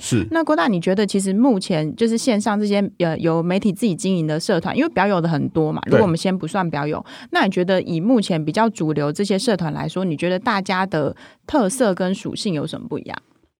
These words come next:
Speaker 1: 那因为我自己本身也是媒体哈，
Speaker 2: 嗯。
Speaker 1: 我希望说我如果这边讲的不对，大家多包涵。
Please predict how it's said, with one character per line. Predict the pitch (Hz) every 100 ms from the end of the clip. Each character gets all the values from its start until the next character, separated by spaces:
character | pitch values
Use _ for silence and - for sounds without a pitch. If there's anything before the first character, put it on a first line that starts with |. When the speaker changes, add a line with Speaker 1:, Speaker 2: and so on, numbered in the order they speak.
| _ _ -
Speaker 1:
那 | 214
因 | 247
为 |
我 | 220 120
自 | 226
己 | 143
本 | 107
身 | 131
也 | 127
是 |
媒 | 127 101
体 | 110 - 82
哈， | 95 104 -
Speaker 2:
嗯。 | 214 175 - -
Speaker 1:
我 | 113
希 | -
望 | 185
说 | 151 175
我 | 110
如 | 113
果 | 190
这 | 143 160
边 | 160 165 -
讲 | 123 110
的 |
不 | 110 123
对， | - 131 123 - -
大 | 135
家 | 131 123
多 | -
包 | 113 104
涵。 | 98